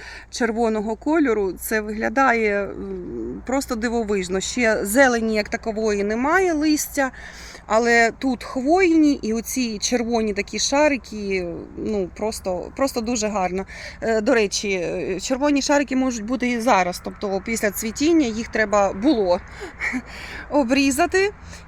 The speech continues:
і молоді прирости, вони йдуть такого червоно-коралового кольору.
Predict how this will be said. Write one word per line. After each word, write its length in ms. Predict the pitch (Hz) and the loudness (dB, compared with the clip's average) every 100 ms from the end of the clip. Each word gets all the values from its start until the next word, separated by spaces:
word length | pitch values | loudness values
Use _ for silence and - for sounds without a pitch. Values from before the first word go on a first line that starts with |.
| - | -2
і 180 | 262 254 | 0 4
молоді 440 | 269 285 233 220 | 4 2 0 -2
прирости, 500 | 226 233 285 330 - | -2 0 0 -2 -6
вони 280 | 220 226 254 | -6 -2 0
йдуть 300 | 254 190 226 | -2 -4 -6
такого 380 | 262 - 214 208 | -6 -4 -4 -2
червоно-коралового 1300 | - 214 214 240 226 208 - 214 214 233 196 190 202 | -4 -4 -2 -2 0 -2 0 0 2 0 -4 -8 -8
кольору. 420 | - 208 180 175 | -4 -2 -2 -4